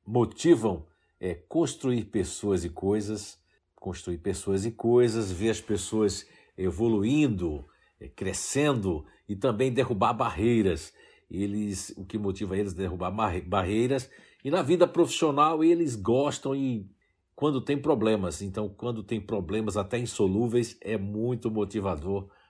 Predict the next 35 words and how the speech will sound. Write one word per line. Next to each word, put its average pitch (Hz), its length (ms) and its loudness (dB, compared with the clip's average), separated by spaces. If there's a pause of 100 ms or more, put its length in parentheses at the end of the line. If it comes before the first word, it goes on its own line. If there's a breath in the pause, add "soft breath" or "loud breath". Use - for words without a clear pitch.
(120)
para 95 220 -2
as 90 80 -6
pessoas, 92 840 -2 (360 soft breath)
de 87 100 -8
um 87 60 -4
modo 87 240 0
geral, 87 520 -2 (300 soft breath)
do 87 120 -6
grupo 90 260 -8
natural 90 380 -2
de 82 80 -8
inteligência 85 680 -8
intimidador. 90 800 -6 (580 soft breath)
É, 90 160 -6
o 95 60 -4
que 117 140 -4
motiva 107 420 0
ele 98 120 2
também 98 260 -2
é - 20 -2
ter - 240 -4
certeza 104 600 -2
das 82 180 -8
coisas, 98 360 -2
isso 78 100 -14
deixa 90 200 -8
ele 80 100 -10
motivado. 87 720 -8 (340 soft breath)
Liderar 127 800 4 (240 soft breath)
e 123 120 0
proteger 135 1200 4
pessoas 123 840 4 (260 soft breath)
também 107 360 -2
faz 117 240 -6
parte 92 600 -2